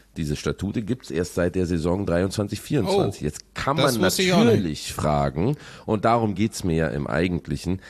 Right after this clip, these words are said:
Speaker 1: jetzt kann man natürlich fragen, wie kann denn etwas, was bis zur Saison dreiundzwanzig noch völlig normal war, jetzt plötzlich undenkbar sein, sodass man ein Trikot verbieten muss? Das ist ja so ein bisschen quasi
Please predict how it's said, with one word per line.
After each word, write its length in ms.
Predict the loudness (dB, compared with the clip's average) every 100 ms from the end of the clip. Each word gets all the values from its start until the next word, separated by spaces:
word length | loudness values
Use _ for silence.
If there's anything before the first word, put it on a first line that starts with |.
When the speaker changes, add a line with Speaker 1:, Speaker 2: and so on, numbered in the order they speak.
| -16 -4
Speaker 1:
jetzt 160 | -2
kann 100 | 2
man 80 | 2
natürlich 280 | 2 2 0
fragen, 300 | 2 2 0 -4
wie 140 | -4 -2
kann 360 | 0 2 4
denn 180 | 2 2
etwas, 480 | 0 -2 0 0 0
was 220 | -2 -2 -10 _
bis 400 | 0 0 -6 -16 _
zur 160 | -2 2
Saison 360 | 2 2 2
dreiundzwanzig 840 | 2 4 2 0 0 0 2 0 0
noch 200 | 0 -2
völlig 460 | 0 2 2 0
normal 480 | 0 2 2 2 2
war, 220 | 0 0 -4 -18 -4
jetzt 500 | 0 0 -2 -12 -4
plötzlich 520 | -2 -2 -2 -2 2
undenkbar 760 | 2 2 2 0 0 0 0 2
sein, 280 | 2 2 2
sodass 240 | 2 0
man 120 | 0
ein 160 | -2 -2
Trikot 300 | -2 -2 -2
verbieten 420 | 0 0 -2 -2
muss? 200 | -4 -2
Das 160 | -2 -4
ist 140 | -2
ja 80 | 0
so 100 | 0
ein 100 | 0
bisschen 380 | 0 0 0 0
quasi 420 | 0 0 0 -2